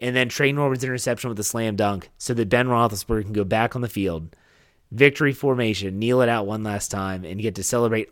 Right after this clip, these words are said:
on the field. That's what's special. He was on the field, and he got to take that in for the five seconds before he got swarmed by the media. That was my favorite moment. John Jay says,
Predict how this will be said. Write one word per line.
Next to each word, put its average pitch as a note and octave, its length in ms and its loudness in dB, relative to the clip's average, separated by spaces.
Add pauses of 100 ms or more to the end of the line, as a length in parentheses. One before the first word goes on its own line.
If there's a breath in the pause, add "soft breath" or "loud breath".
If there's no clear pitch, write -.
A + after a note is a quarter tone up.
on D#3 320 4
the C3 100 2
field. D#2+ 400 -6 (680)
That's D3+ 340 6
what's B2+ 220 2
special. G2 460 -4
He B2 120 -4
was B2+ 160 -2 (140)
on B2+ 340 2
the A#2+ 80 -4
field, A2 300 -2
and G2 80 -8
he A2 80 -6
got A2 140 -2
to F#2+ 80 -14
take A#2+ 260 0
that G#2+ 160 2
in G2+ 160 0
for G#2 160 -6
the G#2 100 0
five B2+ 460 0
seconds G2+ 600 -2 (280 soft breath)
before B2 260 2
he A#2 80 4
got A2 220 0
swarmed B2 560 0
by G#2 160 0
the G2+ 80 -4
media. G#2 480 -2 (1300 soft breath)
That C3+ 100 8
was A#2 160 2
my G#2 120 -4
favorite F2+ 320 -4
moment. D2 360 -12 (440)
John D#3+ 320 8
Jay B2 220 6
says, G#2 400 2